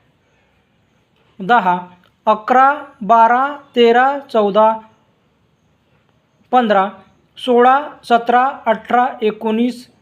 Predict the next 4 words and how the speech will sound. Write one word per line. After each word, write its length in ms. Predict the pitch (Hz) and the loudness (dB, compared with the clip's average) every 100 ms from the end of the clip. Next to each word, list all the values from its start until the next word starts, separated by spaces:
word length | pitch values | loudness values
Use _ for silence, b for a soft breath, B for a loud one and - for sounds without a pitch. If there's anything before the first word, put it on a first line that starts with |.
| _ _ _ _ _ _ _ _ _ | _ _ _ _ _ _ _ _ _
वीस, 560 | 196 214 226 202 - - _ - | -6 0 0 0 -8 -20 _ -4
एकवीस, 600 | 226 220 247 269 247 - - | -4 -2 -4 -4 -4 -10 0
बावीस, 600 | 214 220 254 247 - - | 2 2 0 -6 -12 -2
तेवीस, 400 | 226 226 254 | 0 2 -2